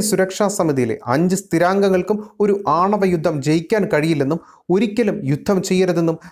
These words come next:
സുപ്രധാന സൂത്രവാക്യം സ്ഥിരീകരിക്കണമെന്നും തന്ത്രപരമായ അപകടസാധ്യത കുറയ്ക്കുന്നതിനുള്ള സഹകരണം ശക്തിപ്പെടുത്തണമെന്നും തന്ത്രപരമായ വിശ്വാസം വർദ്ധിപ്പിക്കണമെന്നും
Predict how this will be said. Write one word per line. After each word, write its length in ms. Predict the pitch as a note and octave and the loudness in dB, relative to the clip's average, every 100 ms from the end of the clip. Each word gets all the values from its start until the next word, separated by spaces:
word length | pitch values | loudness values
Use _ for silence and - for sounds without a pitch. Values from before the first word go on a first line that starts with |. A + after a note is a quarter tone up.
| - | -4
സുപ്രധാന 500 | A3+ G#3+ A#3 G#3+ F#3+ E3 | -4 0 2 2 2 0
സൂത്രവാക്യം 600 | F3 E3+ G3 F3+ F3 D#3 | -2 0 2 2 0 -4
സ്ഥിരീകരിക്കണമെന്നും 840 | - E3 F3 G#3 F#3+ G3 E3 D3+ C3+ - | -2 -2 2 2 2 0 0 -2 -2 -2
തന്ത്രപരമായ 720 | D3 F3 F3+ F3+ F3 E3 D#3+ - | 0 2 2 0 0 0 0 -2
അപകടസാധ്യത 680 | C#3 D#3 F3+ F3 F3+ E3+ E3 - | -2 0 -2 0 -2 0 -2 0
കുറയ്ക്കുന്നതിനുള്ള 640 | E3 F3+ A3 G3+ D3+ B2 A#2 - - - | 0 0 0 0 0 0 -2 -8 -12 -2
സഹകരണം 480 | G3 G#3 G#3+ G3 F3+ | 0 2 2 0 0
ശക്തിപ്പെടുത്തണമെന്നും 880 | F3+ - C4 A3 F3+ F#3 E3 D3+ C3+ C#3+ | -4 -2 -2 0 0 0 0 -2 -2 -2
തന്ത്രപരമായ 560 | D3 F3+ F#3+ F#3 F3 E3 | 0 0 0 0 0 0
വിശ്വാസം 400 | D3 - F3+ E3+ D3 | -2 -2 -2 -2 0
വർദ്ധിപ്പിക്കണമെന്നും 760 | D3+ F#3 A3 G#3+ G#3 D#3 A#2+ | 0 0 0 0 0 0 -2